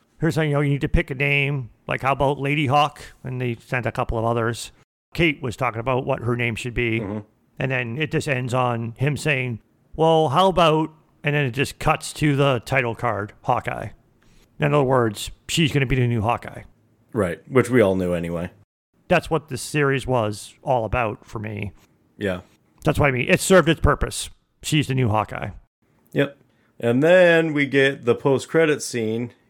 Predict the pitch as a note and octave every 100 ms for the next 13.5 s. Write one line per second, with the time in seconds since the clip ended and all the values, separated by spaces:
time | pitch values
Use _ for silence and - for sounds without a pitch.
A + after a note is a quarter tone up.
0 | _ _ _ A#2+ A2 - D3 G3+ B2+ A2+
1 | A2+ G2+ F#2 B2+ D#3+ B2+ G#2+ F#2+ G2 F#2+
2 | E2 D#2+ - _ _ _ - C#3+ E3+ D#4+
3 | F4 D#3+ G#3+ D#4 A3 G3 D#4 C4+ D4+ E4
4 | C4 - F3 B2 - A#2 - _ _ _
5 | _ _ A#3+ C4+ C4 G#3+ F#3 C3+ - _
6 | _ F3+ C3+ B2 A#2 - _ - E3 G3+
7 | F3+ D#3+ F3+ F3+ D#3+ D#3+ D#3 C#3+ B2+ A#2
8 | B2+ - _ _ - D3 D#3 D#3 D3 D3
9 | - D#3+ C#3+ - D3 C#3 - D#3+ D3 D3
10 | C#3 - C3+ B2+ B2 C#3 E3 G3 F#3 E3
11 | D3 - - _ - - A3+ G#3+ D#3+ D3+
12 | C#3+ - _ - D#3+ D#3+ D#3 D3 E3 D3+
13 | C#3+ D#3+ C#3 C#3 C3+